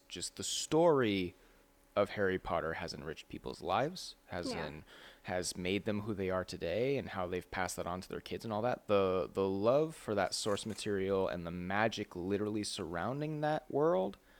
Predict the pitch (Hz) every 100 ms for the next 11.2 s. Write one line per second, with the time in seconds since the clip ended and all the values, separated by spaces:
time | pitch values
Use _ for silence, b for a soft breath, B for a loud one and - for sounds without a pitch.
0 | b b 294 247 240 233 - - 117 113
1 | 110 101 - 101 98 92 87 - _ -
2 | 90 110 98 85 78 69 - 87 - -
3 | 76 - - _ _ 170 92 294 294 294
4 | - 294 349 330 - 233 220 - 202 208
5 | 233 277 - - - b b b _ _
6 | 240 262 247 226 214 - _ _ _ _
7 | _ - 247 247 240 262 262 254 233 -
8 | - 226 220 220 226 220 - _ - -
9 | 226 - - 233 233 - 240 - 226 -
10 | 220 233 254 254 - 269 247 247 - 240
11 | 240 226